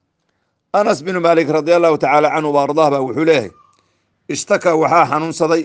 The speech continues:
oo jiraday Salmaanu, Salmaanu Farisi wey. Facaadahu waxaa soo booqday, Sacdun baa soo booqday, Sacd bin Abi Waqaas wey. Fara'aahu wuu arkay,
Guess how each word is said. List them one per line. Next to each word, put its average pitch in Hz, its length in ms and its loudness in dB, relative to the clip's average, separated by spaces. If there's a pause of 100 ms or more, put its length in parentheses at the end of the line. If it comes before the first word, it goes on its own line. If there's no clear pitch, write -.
oo 139 140 -4
jiraday 156 480 -2 (260)
Salmaanu, 160 600 -2 (200)
Salmaanu 147 420 -6
Farisi 156 400 -2
wey. 117 180 -10 (1040)
Facaadahu 175 480 2
waxaa 147 220 4
soo 175 160 2
booqday, 160 380 0 (120)
Sacdun 147 400 -2
baa 143 120 -6
soo 143 200 -6
booqday, 127 300 -10
Sacd 170 260 -2
bin 156 100 -6
Abi 151 140 -4
Waqaas 156 360 -2
wey. 101 160 -16 (1040)
Fara'aahu 175 420 2
wuu 185 220 4
arkay, 160 340 -2